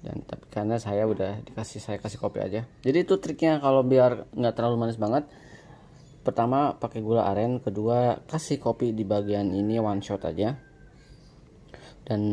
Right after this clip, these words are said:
kopinya kalau saya, eh, kopi sultan, bukan kopi instan. Mungkin nggak apa-apa juga pakai kopi instan, nggak ada larangan kok. Suka-suka.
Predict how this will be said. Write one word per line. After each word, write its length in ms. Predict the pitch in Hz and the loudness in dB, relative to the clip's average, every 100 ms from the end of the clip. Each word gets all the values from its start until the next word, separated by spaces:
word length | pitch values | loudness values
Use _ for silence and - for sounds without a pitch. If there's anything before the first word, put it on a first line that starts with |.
| 101 101 98 | 0 0 -2
kopinya 560 | - - 104 110 117 | -6 -6 -2 0 0
kalau 240 | 107 98 98 | -2 -2 -2
saya, 480 | - 107 110 110 - - - - - - - - - - 107 | -4 -2 0 -2 -4 -12 -20 -20 -20 -20 -20 -20 -20 -14 -6
eh, 160 | 95 92 | -6 -6
kopi 640 | - 95 104 95 95 95 90 - | -6 -6 -4 -2 -2 -4 -6 -10
sultan, 640 | - - 92 - 95 98 143 - | -12 -8 -6 -6 -6 -6 -8 -12
bukan 240 | 113 98 95 | -12 -10 -10
kopi 400 | - - 98 92 98 | -8 -4 -2 -2 -6
instan. 400 | 98 - 101 98 - - - - | -6 -6 -6 -6 -10 -20 -20 -4
Mungkin 240 | 156 156 233 | 0 2 4
nggak 80 | 208 | 4
apa-apa 240 | 143 143 123 | 4 4 4
juga 240 | 123 131 | 4 4
pakai 320 | 120 - 101 | 2 -4 -4
kopi 240 | - 101 101 | -4 -4 -2
instan, 400 | 104 - 101 107 | -2 -4 -6 -4
nggak 80 | 104 | -2
ada 160 | 101 | 0
larangan 400 | 101 95 95 101 | 0 -2 -2 -4
kok. 160 | 101 - - - - - - - - - - - - | -6 -8 -4 -2 -2 -4 -16 -20 -20 -20 -20 -20 -20
Suka-suka. 640 | - - 107 104 - 101 | -10 -6 -6 -6 -6 -6